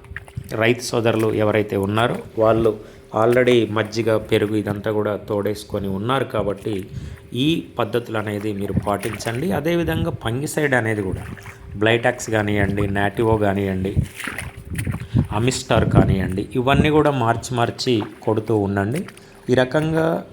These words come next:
వాతావరణం మారినప్పుడు కొన్ని జాగ్రత్తలు కనుక మనం తీసుకున్నట్లయితే మనం మొక్కలో ఎదుగుదలకు కానీ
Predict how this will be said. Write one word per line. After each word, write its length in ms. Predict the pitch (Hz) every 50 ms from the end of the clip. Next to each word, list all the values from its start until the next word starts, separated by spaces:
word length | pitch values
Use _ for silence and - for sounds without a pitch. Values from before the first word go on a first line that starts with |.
| - - - - - 107
వాతావరణం 880 | 107 110 123 127 - - 147 147 147 143 143 139 143 139 139 131 117
మారినప్పుడు 720 | 110 110 123 135 135 131 127 120 - - 120 120 110 107 - - -
కొన్ని 380 | 139 139 151 165 170 175 180 - - - - -
జాగ్రత్తలు 520 | 113 110 110 113 117 - - - 110 107
కనుక 280 | 107 107 104 101 - - 113 110 - - - - - - - - -
మనం 160 | 110 101 101
తీసుకున్నట్లయితే 1120 | 98 - - 113 107 - - - 113 110 110 104 - - 107 101 95 - - 113 104 95 - - - - - - - - - - 120
మనం 400 | 107 101 107 110 117 110 98 117 - - - - - - - - - - - - - -
మొక్కలో 800 | 101 101 113 117 - - - - - 151 143 139 135 117 104 - - - - - - - - - -
ఎదుగుదలకు 680 | 113 110 110 131 131 143 127 127 117 113 107 - - 101
కానీ 320 | 101 101 101 113 139 180